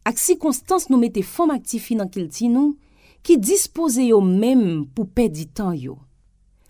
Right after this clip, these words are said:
Premye kote nou ka ale a, se fason ki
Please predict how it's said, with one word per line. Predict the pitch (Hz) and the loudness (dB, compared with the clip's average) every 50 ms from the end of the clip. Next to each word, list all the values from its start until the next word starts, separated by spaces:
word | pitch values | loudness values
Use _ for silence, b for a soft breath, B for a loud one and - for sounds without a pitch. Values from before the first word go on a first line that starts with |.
| _ - | _ -4
Premye | - - 403 466 494 494 480 | 4 4 6 6 6 4 6
kote | 466 440 - 302 277 | 4 4 6 8 6
nou | 247 220 | 6 6
ka | 185 233 202 180 175 | 4 -2 -4 -4 -4
ale | 170 165 165 165 165 | -2 -4 -4 -4 -4
a, | 175 214 240 262 262 254 _ _ _ _ _ _ _ _ _ _ _ _ _ _ _ | -4 -6 -6 -8 -10 -12 _ _ _ _ _ _ _ _ _ _ _ _ _ _ _
se | - - - 339 | -6 0 2 2
fason | 330 - - 349 311 - 320 359 | 2 4 2 0 0 2 0 0
ki | 302 - 269 | 2 0 -2